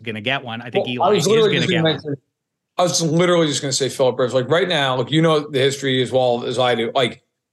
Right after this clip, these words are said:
Speaker 2: what is Philip Rivers' signature moment? If you're putting together a reel to get him in the Hall of Fame, what is the, what is the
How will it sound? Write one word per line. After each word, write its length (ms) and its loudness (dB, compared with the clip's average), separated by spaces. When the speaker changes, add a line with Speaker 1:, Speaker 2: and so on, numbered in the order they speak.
Speaker 2:
what 240 2
is 180 0
Philip 480 0
Rivers' 640 -2
signature 920 -2
moment? 340 -2
If 140 2
you're 160 0
putting 160 0
together 320 2
a 120 2
reel 300 2
to 80 -10
get 220 0
him 100 0
in 40 0
the 60 2
Hall 120 4
of 100 -6
Fame, 300 -4
what 220 2
is 140 2
the, 140 0
what 180 4
is 120 0
the 440 -4